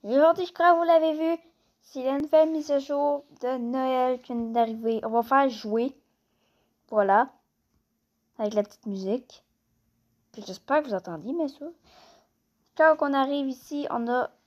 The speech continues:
des décorations placées. Toutes les boîtes, les textures qui changent. Plein de trucs vraiment cool. Donc, par exemple, on va aller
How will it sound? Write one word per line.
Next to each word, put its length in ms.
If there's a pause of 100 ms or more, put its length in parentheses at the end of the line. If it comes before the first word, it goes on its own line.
(220)
des 100
décorations 720
placées. 580 (1600)
Toutes 220
les 240
boîtes, 440 (220)
les 140
textures 380
qui 100
changent. 500 (320)
Plein 160
de 100
trucs 300 (300)
vraiment 320
cool. 320 (2750)
Donc, 300 (360)
par 160
exemple, 500 (220)
on 60
va 180
aller 340